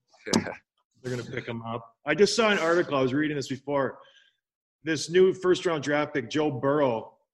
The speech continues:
Speaker 2: everyone's all freaking out because he only has nine-inch hands. And I was like, "That's so bizarre that they measure your hand width for a quarterback to hold the ball."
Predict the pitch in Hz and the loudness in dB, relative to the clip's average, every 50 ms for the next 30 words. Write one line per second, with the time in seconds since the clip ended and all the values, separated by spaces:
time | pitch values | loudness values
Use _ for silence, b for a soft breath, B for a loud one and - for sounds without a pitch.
0 | _ _ _ - 143 151 165 175 170 160 147 156 156 143 143 147 - 165 151 139 | _ _ _ -12 -8 -2 -2 0 0 0 0 0 0 0 0 -2 -2 -2 -2 -2
1 | 147 147 147 147 135 - 143 131 117 135 135 139 147 147 139 127 110 120 131 131 | -2 -4 -6 -6 -4 -4 -4 -4 -2 -2 -4 -2 -2 -2 -4 -4 -4 -6 -6 -4
2 | 139 139 139 139 143 139 - - - 127 123 131 156 175 170 - - - _ _ | -4 -4 -4 -6 -8 -6 -8 -8 -8 -6 -8 -8 -8 -8 -8 -10 -10 -12 _ _
3 | _ _ _ _ _ _ _ _ _ _ _ _ 131 123 123 117 113 - 127 113 | _ _ _ _ _ _ _ _ _ _ _ _ -10 -8 -8 -6 -6 -6 -8 -8
4 | 110 - - - 131 - - 170 170 147 139 127 127 135 135 135 131 135 123 113 | -8 -10 -14 -12 -10 -10 -8 -8 -8 -10 -10 -8 -6 -2 -2 -2 -4 -4 -8 -8
5 | 117 120 127 120 120 123 113 110 110 104 - 135 147 160 160 156 135 120 110 101 | -6 -8 -8 -6 -6 -6 -6 -6 -8 -10 -10 -10 -10 -8 -8 -8 -8 -8 -10 -8
6 | 107 120 120 113 _ _ _ _ _ _ _ - 120 113 113 - - 143 147 147 | -8 -8 -8 -8 _ _ _ _ _ _ _ -12 -12 -12 -12 -8 -8 -6 -6 -4
7 | 139 117 107 - 117 101 117 131 123 117 104 98 110 120 131 135 123 101 92 - | -4 -6 -6 -8 -10 -8 -6 -6 -6 -6 -8 -8 -6 -4 -2 -2 -2 -4 -6 -12